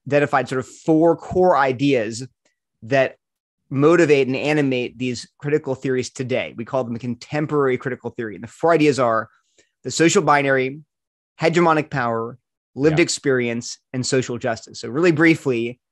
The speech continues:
Speaker 2: Yeah.
Speaker 1: uh, a social binary just means that society is divided into oppressor groups and oppressed groups along lines of race, class, gender,
Speaker 2: Mm-hmm.
Speaker 1: sexuality, physical ability, age, immigration status, religion, a host of other factors. So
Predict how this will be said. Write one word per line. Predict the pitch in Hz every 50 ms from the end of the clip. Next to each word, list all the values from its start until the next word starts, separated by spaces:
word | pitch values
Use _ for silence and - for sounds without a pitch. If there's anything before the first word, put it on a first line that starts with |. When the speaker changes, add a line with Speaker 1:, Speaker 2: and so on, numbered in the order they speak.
| _ _ _ _ _ _
Speaker 2:
Yeah. | 92 82 78 78 76 -
Speaker 1:
uh, | - 110 -
a | 135 143
social | - 208 214 226 202
binary | 156 170 170 165 160 156
just | 139 131 139 -
means | 147 143 139 139 135 117 120
that | 131 - 117
society | - - 170 165 165 165
is | 165 139
divided | - 143 117 147 143 151 151 147 139
into | - 110 135 139 - 135 127
oppressor | 117 110 _ - - 180 180 180 - 202 185
groups | 147 151 165 156 - -
and | 156 135
oppressed | 123 - - - 147 151 - - -
groups | 143 135 127 - - -
along | 135 123 123 127 131 135 131 123
lines | 120 123 123 123 120 110
of | 110 101 104
race, | 113 123 127 127 131 123 -
class, | - _ - - 123 117 107 - - - _ _
gender, | - 131 123 117 117 113
Speaker 2:
Mm-hmm. | 110 101
Speaker 1:
sexuality, | 131 120 90 123 120 117 117 117 117 117 117 113 110 _ _ _ _ _
physical | - 180 165 196 - 170 156 156
ability, | 147 135 147 139 139 135 127 131 131 127 120 _ _ _ _ _ -
age, | - 175 180 175 170 165 160 151 147 139 156
immigration | 175 - - 170 156 147 127 127 175 180 190 - - 175 151 151
status, | - - - 127 160 143 139 131 131 120 -
religion, | 139 131 143 165 190 208 202 160 139 160 156 147 139
a | 131 123
host | 131 151 151 156
of | 135 131
other | 117 123 117 117 _
factors. | - 135 127 123 - - 98 - 107
So | - - 117